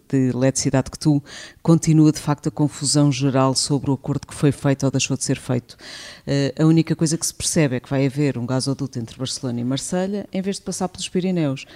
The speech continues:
De resto, o que falta saber, e é uma coisa muito importante para Portugal, são as interligações elétricas. Hum,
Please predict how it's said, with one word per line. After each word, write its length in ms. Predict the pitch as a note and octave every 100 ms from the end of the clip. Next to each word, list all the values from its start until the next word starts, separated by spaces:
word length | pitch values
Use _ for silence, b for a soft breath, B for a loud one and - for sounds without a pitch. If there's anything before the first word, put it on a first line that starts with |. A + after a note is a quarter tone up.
| B -
De 80 |
resto, 360 | - F3+ D3 -
o 40 |
que 60 | C#3+
falta 240 | - C#3+ D#3
saber, 500 | - D#3+ E3 C#3+ A#2+ B B B _ -
e 140 | E3
é 220 | E3 D3+ -
uma 220 | C3+ C#3+
coisa 320 | - D3 C3+
muito 340 | C#3+ F3 E3 D3+
importante 320 | C#3 - A#2+
para 120 | D#3+
Portugal, 360 | - - E3 E3+
são 160 | -
as 140 | E3 D#3
interligações 720 | D#3 D#3 D3+ D3 - D3+ C#3
elétricas. 640 | C3 B2 A#2 - - A#2 B B B B -
Hum, 480 | C#3 C#3 C3+ C3+